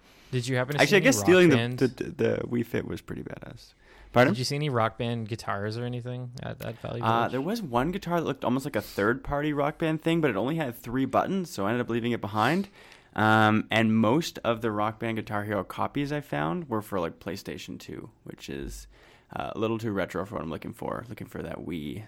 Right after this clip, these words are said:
Speaker 2: that sweet, sweet Wii version. And I also was looking for another Wii, but, uh, no Wiis, only three sixties. And I did find
Speaker 1: That
Speaker 2: a
Speaker 1: sucks.
Speaker 2: P C, but I left it. It's a fun,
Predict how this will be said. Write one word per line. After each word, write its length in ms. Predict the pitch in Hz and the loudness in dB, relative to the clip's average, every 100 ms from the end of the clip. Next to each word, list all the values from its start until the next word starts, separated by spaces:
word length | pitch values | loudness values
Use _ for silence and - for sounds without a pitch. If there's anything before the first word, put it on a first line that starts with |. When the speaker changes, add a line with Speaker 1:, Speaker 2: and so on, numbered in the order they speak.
| - | -10
Speaker 2:
that 160 | - | -10
sweet, 320 | - - 80 | -8 -8 -8
sweet 280 | - - - - | -10 -12 -12 -12
Wii 360 | - 58 64 - 123 | -14 -12 -12 -14 -14
version. 420 | - - 123 113 - _ _ _ - | -16 -14 -16 -16 -20 _ _ _ -2
And 160 | 151 202 | 4 6
I 20 | |
also 240 | 175 180 | 6 4
was 100 | 175 | 0
looking 220 | 123 135 | -2 -2
for 140 | 131 110 | -2 -2
another 240 | 92 90 | 0 -2
Wii, 340 | 78 78 78 - | -2 -4 -4 -8
but, 300 | - 73 - | -10 -10 -10
uh, 220 | 76 65 67 110 _ _ - | -8 -8 -10 -14 _ _ -10
no 160 | 92 | -8
Wiis, 260 | 85 78 69 | -6 -6 -8
only 160 | - 113 | -10 -10
three 180 | - 92 | -10 -12
sixties. 560 | - - - - - - _ _ _ _ - | -12 -14 -14 -14 -16 -20 _ _ _ _ -6
And 140 | 110 | -2
I 40 | 147 | -2
did 100 | 151 | 0
find 160 | 165 | -2
Speaker 1:
That 80 | 117 104 | -2 -4
Speaker 2:
a 20 | |
Speaker 1:
sucks. 120 | - | -6
Speaker 2:
P 60 | - | -8
C, 80 | - | -10
but 140 | - | -10
I 60 | 50 | -12
left 280 | - - - | -12 -14 -16
it. 80 | - _ _ _ _ _ _ _ _ _ _ - | -20 _ _ _ _ _ _ _ _ _ _ -20
It's 100 | - | -20
a 20 | |
fun, 240 | - 78 | -14 -12